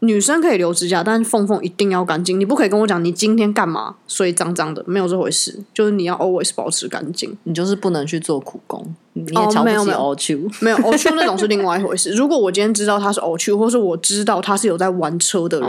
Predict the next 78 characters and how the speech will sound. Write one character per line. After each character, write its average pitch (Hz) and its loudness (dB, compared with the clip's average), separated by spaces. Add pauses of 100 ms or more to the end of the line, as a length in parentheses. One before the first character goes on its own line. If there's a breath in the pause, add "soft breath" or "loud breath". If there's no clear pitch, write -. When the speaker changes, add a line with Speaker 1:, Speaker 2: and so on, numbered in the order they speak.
(120)
Speaker 1:
的 147 -2
话， 156 -2
Speaker 2:
哦。 160 -8 (300 loud breath)
Speaker 1:
那 202 2
我 175 0
就 196 2
觉 185 -2
得 - -4
Speaker 2:
或 202 2
是 214 4
你 165 0
知 156 2
道 165 2
他 165 0
是， 147 -2
Speaker 1:
OK。 - -10 (240)
Speaker 2:
不 - -6
知 - 0
道， 139 -2
清 160 -4
洁 139 -4
工 135 -6
或 143 -4
是 143 -6
什 139 -8
么 - -8
Speaker 1:
没 202 0
有， 320 2
清 330 2
洁 277 2
Speaker 2:
搬 269 2
运 214 2
工 185 0
人。 156 -4
Speaker 1:
没 190 0
有， 208 2
没 185 0
有， 180 0
没 180 2
有， 156 -2
Speaker 2:
啊， 170 -4
Speaker 1:
清 226 0
洁 220 4
Speaker 2:
很 190 4
多 208 2
封 196 2
杀 180 -2
啊。 170 -2
Speaker 1:
清 277 2
洁 220 2
工 214 2
跟 214 2
搬 202 2
运 208 2
工 196 0
人 160 0
那 175 0
不 165 -4
一 160 -2
样， 131 -2 (280 loud breath)
因 254 2
为 294 2
欧 190 2
秋 233 2
那 226 4
种 175 0
是 233 2
很 185 0
难 147 -2
洗， - -2 (220)
所 226 2
以 - 2
它 214 2
会 214 2
黑 180 2
黑 160 0
的。 160 -4 (240 loud breath)
但 254 2